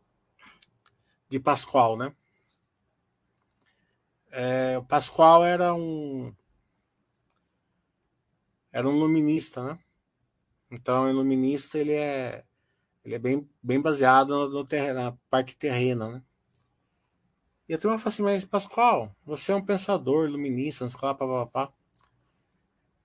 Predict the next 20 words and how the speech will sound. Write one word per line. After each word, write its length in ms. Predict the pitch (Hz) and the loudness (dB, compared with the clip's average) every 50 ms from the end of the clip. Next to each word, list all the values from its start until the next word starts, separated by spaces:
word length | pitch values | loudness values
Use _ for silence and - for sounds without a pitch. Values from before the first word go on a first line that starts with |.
| _ _ _ _ _ _ | _ _ _ _ _ _
É, 340 | - 139 139 139 139 135 - 139 123 - - _ _ - | 0 2 4 4 4 2 0 -4 -12 -18 -20 _ _ -2
e 60 | 156 | 0
você 220 | 165 160 - 196 | 2 4 4 2
acredita 340 | 190 - 190 190 185 185 202 | 4 6 4 4 4 2 -2
em 80 | 190 160 | 2 4
Deus?" 220 | 151 160 156 139 | 4 4 4 2
Ele 100 | 135 131 | 0 0
fala: 140 | - 147 151 | 2 2 4
"É 40 | 135 | 4
óbvio 300 | 139 170 202 190 185 160 | 4 4 4 2 0 -2
que 60 | 147 | 0
eu 40 | 143 | 0
acredito 220 | 139 131 127 131 | 0 0 2 2
em 100 | 131 131 | 2 2
Deus. 400 | 123 123 120 110 107 - - _ _ _ _ _ _ _ _ | 2 2 0 -2 -6 -14 -20 _ _ _ _ _ _ _ _
Eu 140 | - 123 123 | -4 -2 -2
não 80 | 135 135 | -2 2
sou 160 | 143 151 151 | 2 2 2
burro", 420 | 151 175 220 240 233 196 170 - - _ _ _ _ _ _ _ _ _ _ _ _ _ _ _ _ _ _ _ | 4 2 2 2 2 0 -4 -10 -14 _ _ _ _ _ _ _ _ _ _ _ _ _ _ _ _ _ _ _
né? 260 | 135 147 185 190 | -8 -8 -8 -8